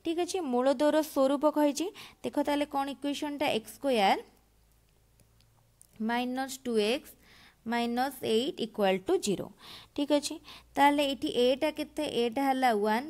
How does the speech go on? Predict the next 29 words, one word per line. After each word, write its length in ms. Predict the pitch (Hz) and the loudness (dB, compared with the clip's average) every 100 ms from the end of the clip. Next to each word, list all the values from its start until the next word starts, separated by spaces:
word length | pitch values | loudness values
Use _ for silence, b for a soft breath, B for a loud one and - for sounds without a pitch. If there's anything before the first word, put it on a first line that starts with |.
| 269 | -8
ବିଟା 340 | 214 247 233 269 | -6 -6 -4 -2
ହେଲା 300 | 269 262 254 | -2 -2 -4
ମାଇନସ୍ 580 | 214 202 202 214 247 247 - | -4 -4 -2 -2 -4 -6 -8
ଟୁ, 180 | 277 | -6
ସି 360 | 440 - 226 220 | -8 -6 -2 -2
ହେଲା 280 | 214 190 269 | -2 -2 -4
ମାଇନସ୍ 640 | 330 226 202 196 208 277 - | -4 -4 -4 -4 -4 -6 -4
ଏଇଟ୍। 260 | 285 302 - _ B B B B B B _ | -4 -4 -12 _ B B B B B B _
ତ 80 | 311 | 2
ଏବେ 260 | 262 226 302 | 4 2 -2
ଆମେ 260 | 294 302 302 | -2 -4 -4
ବାହାର 320 | 262 247 247 | -2 0 -2
କରିବା 340 | 262 262 277 | -2 -2 -2
ଡି। 200 | 277 196 180 165 | -2 -2 -4 -6
ଡି 120 | 180 247 | -6 -4
ହେଲା 240 | 277 277 277 | -2 -2 -4
ବି 200 | 240 233 | -4 -8
ସ୍କୋୟାର 460 | 214 - 277 269 302 | -8 -6 -2 -2 -2
ମାଇନସ୍ 600 | 254 226 220 214 240 320 - - | -2 -2 0 0 -2 -4 -12 -6
ଫୋର୍ 320 | 233 247 262 | -2 0 -2
ଏ 120 | - | -4
ସି। 280 | 190 - 285 190 B B B B | -6 -4 -4 -4 B B B B
ବି 120 | 240 | -6
ସ୍କୋୟାର 320 | 226 - 269 269 | -6 -4 -2 0
ହେଲେ 200 | 269 247 - | -2 -4 -4
ଫୋର୍ 320 | 247 254 294 | -2 -2 -2
ମାଇନସ୍ 560 | 247 233 220 214 233 262 - | -2 -2 0 -2 -4 -6 -10
ଫୋର୍ 320 | 240 240 262 | -2 0 0
ଇଣ୍ଟୁ 280 | 269 254 | -4 -6